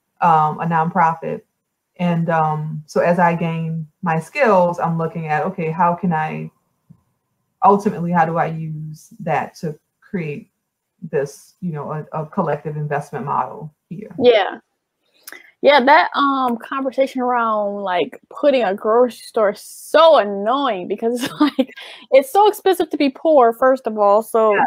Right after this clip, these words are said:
Speaker 2: to travel to all these other places to get it, and then you're probably getting your food from a corner store, which is marked up. So you're
Speaker 1: Yeah.
Speaker 2: spending the money anyway,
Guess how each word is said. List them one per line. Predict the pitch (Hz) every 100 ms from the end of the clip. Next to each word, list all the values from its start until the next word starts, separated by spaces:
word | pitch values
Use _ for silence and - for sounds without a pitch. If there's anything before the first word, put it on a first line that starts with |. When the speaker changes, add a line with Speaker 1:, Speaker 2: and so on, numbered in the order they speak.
| -
Speaker 2:
to | 226 -
travel | 277 311 302
to | 277 -
all | 240 247
these | 247
other | 240 240
places | 233 247 240 233 226
to | 240
get | 220 247
it, | 226 - - _ _
and | - 247
then | 285
you're | 285 262
probably | - 311 302
getting | 285 262
your | 247
food | - 269
from | 233
a | 220
corner | - 311
store, | 277 - 226
which | 226 220
is | 202 208 - -
marked | 247 262 -
up. | 277 220 - -
So | 254
you're | 226
Speaker 1:
Yeah. | 185
Speaker 2:
spending | - 330 311
the | 269
money | 262 247
anyway, | 285 254 247